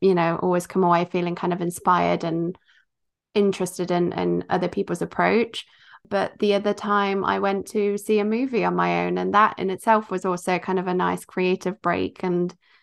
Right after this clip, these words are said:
inspiring in, in, in a different way. So yeah, I totally,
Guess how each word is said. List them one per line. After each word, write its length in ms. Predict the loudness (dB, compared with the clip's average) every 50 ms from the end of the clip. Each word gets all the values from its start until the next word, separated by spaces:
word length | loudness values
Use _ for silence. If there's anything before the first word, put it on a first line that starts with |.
| _ _ _ -6
inspiring 600 | -2 -2 -2 -2 0 2 4 4 4 4 4 2
in, 180 | 2 2 0 -2 -2 -2
in, 340 | -2 -2 -2 -2 -2 -4 -4
in 140 | -4 -4 -2
a 60 | -2
different 320 | -4 -4 -4 -4 -4 -2 -2
way. 200 | 0 0 0 -2
So 340 | 0 0 0 0 0 0 -4 _ _ _ _ _ _
yeah, 320 | -2 2 4 4 4 2 0 -4 -6
I 100 | -4 -4
totally, 800 | -4 -4 -6 -6 -4 -2 0 0 2 2 2 2 0 -2 -4